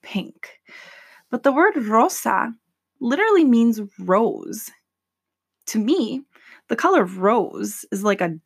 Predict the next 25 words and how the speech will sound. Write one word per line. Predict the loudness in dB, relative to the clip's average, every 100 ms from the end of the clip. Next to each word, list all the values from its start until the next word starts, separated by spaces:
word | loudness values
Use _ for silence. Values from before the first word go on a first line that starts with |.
| _ -2
dusty | -2 -2 -10 -12
pink. | -10 -12 -10 -16 -14 -16 _ -14
It | -6
doesn't | -2 -2
really | 0 2 2
entail | 0 0 -2 -2 -6 _ 0
all | 2 2
of | 0 -6
the | -12
pinks. | -12 -12 -14 -14 -18 -20 -20 -20 -20 -20 -10
Whereas | 0 2 2 0
the | 0
word | 2 4 2 0 _
rosado | -6 -2 -2 -2 -4 0 2 2 0 -2 -2 -4 -8 _ _ _ _ _ _ _ _ _ _ 0
means | 4 6 4 2 -4 _ _ _ _ _ -4
of | 0 0 0 0
the | -2
color | 0 -2 -2
pink. | -6 -12 -14 -14 -20 _ _ _ _ _ _ _ _ _ _ -4
Now, | -2 0
in | 0
Central | -2 -2 0
America, | 2 2 2 0 -2 -2
we | -2 -2
use | 2 0 -2